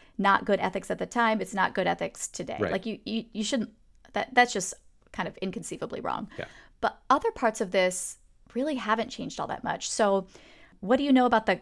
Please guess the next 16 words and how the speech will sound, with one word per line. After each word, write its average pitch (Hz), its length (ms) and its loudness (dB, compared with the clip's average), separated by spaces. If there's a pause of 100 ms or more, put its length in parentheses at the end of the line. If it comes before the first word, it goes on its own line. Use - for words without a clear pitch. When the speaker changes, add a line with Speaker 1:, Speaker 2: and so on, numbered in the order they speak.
(180)
Speaker 1:
the 202 80 2
common 202 420 -2
rule? 160 300 -6 (220)
Speaker 2:
The 113 100 0
common 117 420 2
rule? 90 340 -2 (260)
It 117 120 2
sounds, 131 640 4
um, 110 640 2 (240)
Speaker 1:
<laughs> - 240 -14
Speaker 2:
i-, 208 460 -2
is 120 200 2
it 117 120 0
just - 320 -2
common 117 340 2
sense? 120 560 -4